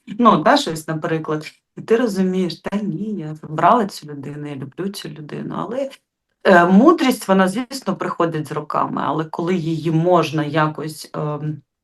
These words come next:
прокачувати,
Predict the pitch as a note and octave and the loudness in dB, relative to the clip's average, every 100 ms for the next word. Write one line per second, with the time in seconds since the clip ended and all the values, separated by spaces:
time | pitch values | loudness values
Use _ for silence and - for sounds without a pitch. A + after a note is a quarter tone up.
0 | _ _ _ - - - - - - - | _ _ _ -20 -16 -14 -14 -14 -18 -20
1 | _ _ _ - A3 A3+ A3+ E3 - D#3+ | _ _ _ 4 6 6 4 2 0 -2
2 | D3 D3 - C#3 - | -2 -4 -6 -8 -8